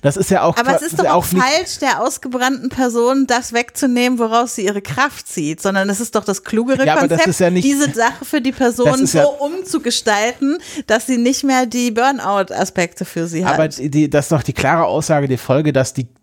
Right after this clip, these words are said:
Speaker 1: die Kraft, die der Doktor quasi zieht, aus seinen Freunden und seiner Wahlfamilie kommt und nicht daraus, dass er mit der tardis rumreist.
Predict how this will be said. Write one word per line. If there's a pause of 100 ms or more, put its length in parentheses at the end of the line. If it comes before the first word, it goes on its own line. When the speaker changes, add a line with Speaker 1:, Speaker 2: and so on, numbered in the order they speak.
Speaker 1:
die
Kraft,
die
der
Doktor
quasi
zieht, (320)
aus (140)
seinen
Freunden
und
seiner
Wahlfamilie
kommt
und
nicht
daraus,
dass
er
mit
der
tardis
rumreist.